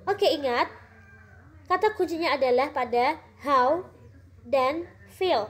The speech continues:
How artinya bagaimana, feel artinya perasaan. Sedangkan do you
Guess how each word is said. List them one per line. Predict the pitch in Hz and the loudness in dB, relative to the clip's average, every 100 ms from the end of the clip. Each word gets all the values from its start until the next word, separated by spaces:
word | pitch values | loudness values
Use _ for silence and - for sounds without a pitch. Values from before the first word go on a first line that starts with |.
| - - - - - - _ - - | -12 -20 -20 -20 -20 -20 _ -20 0
How | 403 330 370 | 4 6 4
artinya | 269 277 277 254 269 277 | 2 0 -2 -2 -2 0
bagaimana, | 302 330 302 247 220 226 320 - - - - - - - - | 0 0 -2 -2 -4 -4 -6 -10 -20 -20 -20 -20 -20 -20 -10
feel | 339 311 311 349 - 240 | -2 2 2 -2 -8 -4
artinya | 277 269 254 262 320 - - | -4 -4 -6 -4 -4 -8 -16
perasaan. | - 339 370 381 240 214 - - - - - - - _ - - - - - - _ - | -2 -2 0 -4 -4 -10 -16 -20 -20 -20 -20 -20 -20 _ -20 -20 -20 -20 -20 -20 _ -20
Sedangkan | - 285 240 302 359 415 415 415 - | -8 -6 0 0 0 0 0 0 -6
do | 269 302 | -4 -2
you | 247 233 269 | -2 -2 -4